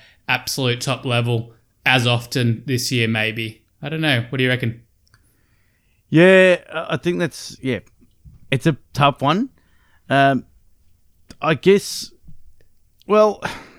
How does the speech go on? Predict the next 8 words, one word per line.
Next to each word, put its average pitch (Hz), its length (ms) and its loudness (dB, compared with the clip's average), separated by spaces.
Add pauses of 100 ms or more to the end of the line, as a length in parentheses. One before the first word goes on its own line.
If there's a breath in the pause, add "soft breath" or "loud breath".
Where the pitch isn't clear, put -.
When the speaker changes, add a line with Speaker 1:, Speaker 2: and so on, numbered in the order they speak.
(180 loud breath)
Speaker 2:
<sighs> - 580 -20
yeah, 185 160 4
before 214 440 2
the 214 120 0
game, 127 540 0 (340)
uh, 92 240 -8
as 120 200 -2
a, 107 280 -6